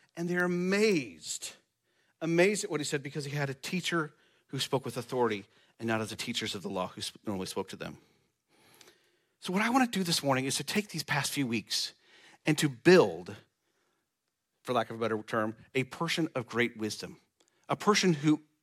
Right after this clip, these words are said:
edifies what building on this foundation of rock and not on a foundation of sand would look like in twenty twenty-two. To use an old, oh man, I can't believe I said old. That means I'm old. To use an old show as an example,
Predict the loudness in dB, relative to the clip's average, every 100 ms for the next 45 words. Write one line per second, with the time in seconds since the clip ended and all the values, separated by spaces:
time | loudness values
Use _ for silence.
0 | -2 2 2 4 2 2 0 -6 -12 -20
1 | _ 4 4 2 4 4 6 4 4 2
2 | 0 -2 0 0 0 -4 4 6 6 4
3 | -2 2 2 2 -2 2 2 2 -2 -2
4 | 2 2 0 -4 -20 _ _ -4 2 4
5 | 4 2 -4 -2 -2 -2 -2 0 0 -2
6 | 0 0 0 -6 -8 -12 _ _ _ _
7 | _ _ _ _ _ _ -10 -2 4 6
8 | 6 6 4 6 10 12 12 10 6 -4
9 | -16 _ _ -12 -8 -6 -6 -6 -8 -6
10 | -4 -2 -2 -4 -2 -4 -4 -10 -20 _
11 | _ 2 4 4 4 4 4 0 -4 -14
12 | _ _ _ -20 -20 -20 -2 4 6 6
13 | 6 8 10 10 8 6 8 10 10 6
14 | 0 2 2 4 4